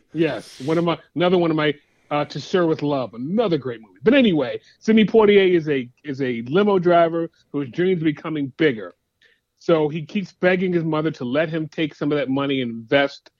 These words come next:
in a, uh, alcohol or liquor store. Um, the mom wants to buy a house in a neighborhood that is far from where they are in the projects. Um, I'll fast forward. They want to buy the house, but a neighborhood, uh, association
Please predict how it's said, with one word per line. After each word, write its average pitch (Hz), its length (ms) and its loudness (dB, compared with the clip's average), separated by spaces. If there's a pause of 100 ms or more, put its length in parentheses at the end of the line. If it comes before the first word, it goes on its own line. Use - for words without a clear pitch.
(260)
in 135 220 4
a, 123 380 2
uh, 117 440 -2 (640)
alcohol 139 540 -6
or 131 80 -6
liquor 143 280 -4
store. 90 420 -16 (460)
Um, 151 280 2
the 147 200 -4
mom 165 280 -2
wants 170 180 -4
to 165 80 -6
buy 156 220 -2
a 139 40 -10
house 160 360 -8
in 139 140 -8
a 127 160 -2
neighborhood 139 800 -2 (320)
that 143 160 -2
is 139 140 -2
far 151 260 0
from 147 160 -8
where 143 120 0
they 135 160 2
are 131 180 2
in 127 60 -4
the 127 80 -6
projects. 110 720 -8 (420)
Um, 147 180 -2
I'll 139 120 -4
fast 165 420 -2
forward. 160 460 4 (360)
They 139 100 0
want 160 200 0
to 170 60 2
buy 170 200 2
the 165 100 0
house, 156 400 -6
but 139 120 -6
a 120 80 -8
neighborhood, 160 680 -6
uh, 123 300 -10
association 147 1000 -2